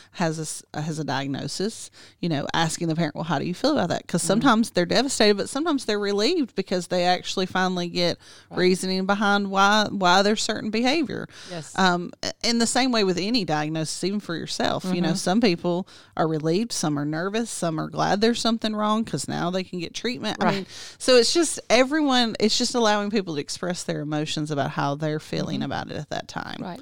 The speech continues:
Speaker 1: And
Speaker 2: And
Speaker 1: it may
Speaker 2: feelings
Speaker 1: change tomorrow. <laughs>
Speaker 2: Yes, absolutely. And you get to, you get to have that. Feelings aren't wrong. It's okay to feel all the
Speaker 1: Mm-hmm.
Speaker 2: feelings. Um, it's, it's even okay to be angry with God,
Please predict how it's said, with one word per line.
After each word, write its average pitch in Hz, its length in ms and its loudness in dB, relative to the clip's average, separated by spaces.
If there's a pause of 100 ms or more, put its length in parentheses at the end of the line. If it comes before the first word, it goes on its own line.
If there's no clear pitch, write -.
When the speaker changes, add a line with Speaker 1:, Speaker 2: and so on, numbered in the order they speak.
Speaker 1:
And 208 120 -2
Speaker 2:
And 190 80 2
Speaker 1:
it - 80 6
may 214 80 6
Speaker 2:
feelings 269 120 6
Speaker 1:
change 269 260 4
tomorrow. 269 360 2
<laughs> 294 60 4
Speaker 2:
Yes, - 340 0 (100)
absolutely. 233 800 0
And 190 80 -4
you 214 80 -2
get 247 160 0
to, 247 120 0 (100)
you 240 140 -2
get 240 160 -2
to 254 80 0
have 247 200 0
that. 202 180 -2 (240)
Feelings 247 360 6
aren't 233 160 -2
wrong. 185 280 0
It's 175 140 -4
okay 220 260 0
to 202 80 -2
feel 202 380 0
all 180 200 2
the 196 80 -2
Speaker 1:
Mm-hmm. 165 80 -6
Speaker 2:
feelings. 185 520 -4 (460)
Um, 165 360 -2 (220)
it's, - 280 -12
it's 190 260 -6
even 202 220 -2
okay 202 260 -2
to 196 80 -4
be 196 160 -2
angry 196 300 -2
with 214 160 -4
God, 233 300 0